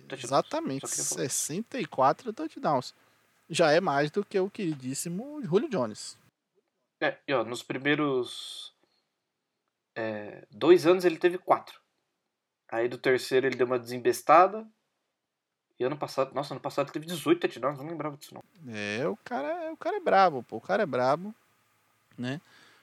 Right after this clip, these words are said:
Speaker 2: Mas enfim, é, eu acho que esse jogo aí vai ser muito,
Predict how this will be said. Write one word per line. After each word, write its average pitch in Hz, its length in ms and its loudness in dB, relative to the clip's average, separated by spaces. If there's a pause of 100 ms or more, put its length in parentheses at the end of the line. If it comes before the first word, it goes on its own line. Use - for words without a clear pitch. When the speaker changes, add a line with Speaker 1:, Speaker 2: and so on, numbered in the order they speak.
(160)
Speaker 2:
Mas 294 220 4
enfim, 160 460 -2
é, 131 400 -2 (140)
eu 214 160 4
acho 220 180 4
que 233 380 -6 (320)
esse 208 200 2
jogo 202 200 4
aí 180 140 6
vai 202 140 0
ser - 180 -6
muito, 175 640 -2